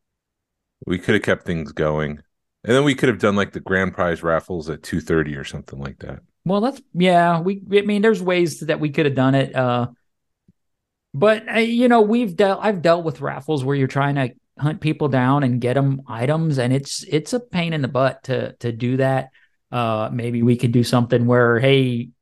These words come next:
Speaker 2: we're gonna leave it at Second Chance. You gotta come get it if Second Chance, if the guys at Second Chance are cool with it, uh, next year, or next time we do it, if we do it next time." But I don't know. I mean, right now, I think we're just kinda riding a high. We got other,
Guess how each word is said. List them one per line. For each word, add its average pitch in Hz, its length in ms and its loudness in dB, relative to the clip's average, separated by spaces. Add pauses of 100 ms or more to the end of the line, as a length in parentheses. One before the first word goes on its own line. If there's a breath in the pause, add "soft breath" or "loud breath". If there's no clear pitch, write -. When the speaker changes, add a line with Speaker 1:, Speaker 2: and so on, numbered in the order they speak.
(320)
Speaker 2:
we're 139 140 2
gonna 139 160 4
leave 131 200 4
it 123 60 2
at 120 120 -2
Second 123 260 -2
Chance. 127 400 -2
You 123 80 -4
gotta 117 200 2
come 123 240 -2
get 120 180 2
it 120 120 0
if 117 200 -6
Second 117 320 -2
Chance, 117 440 -6
if 120 260 -2
the 117 140 0
guys 117 360 2
at 113 100 -8
Second 117 280 -4
Chance 120 280 0
are 110 60 -4
cool 117 260 0
with 113 180 0
it, 110 200 0 (420 loud breath)
uh, 104 380 0
next 120 400 0
year, 110 360 2
or 120 380 2
next 120 280 -2
time 120 180 0
we 117 80 -4
do 117 180 0
it, 113 80 0
if 107 140 -6
we 110 80 -2
do 113 180 0
it 110 80 -2
next 110 220 -6
time." 107 340 -4 (600 loud breath)
But 104 280 0 (840)
I 233 120 2
don't 247 140 8
know. 240 160 2
I 170 80 -2
mean, 202 160 0
right 202 180 2
now, 202 260 0
I 165 60 4
think 165 160 -2
we're 147 100 0
just 143 180 -6
kinda 156 180 0
riding 135 320 2
a 120 60 -2
high. 131 240 0
We 139 100 2
got 135 180 0
other, 135 300 0